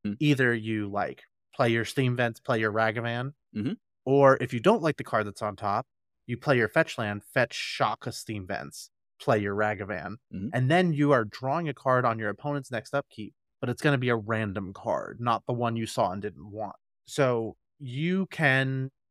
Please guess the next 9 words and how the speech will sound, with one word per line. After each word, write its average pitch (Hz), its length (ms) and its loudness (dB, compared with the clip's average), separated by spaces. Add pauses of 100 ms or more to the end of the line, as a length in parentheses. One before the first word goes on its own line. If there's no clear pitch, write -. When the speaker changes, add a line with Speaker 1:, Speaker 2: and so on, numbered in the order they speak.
Speaker 2:
kind 139 280 2
of 113 260 0 (420)
use 185 480 0
this 135 280 0
little 214 460 0
tool 156 440 -2
to - 120 -10
kind 135 380 -2
of 117 220 -4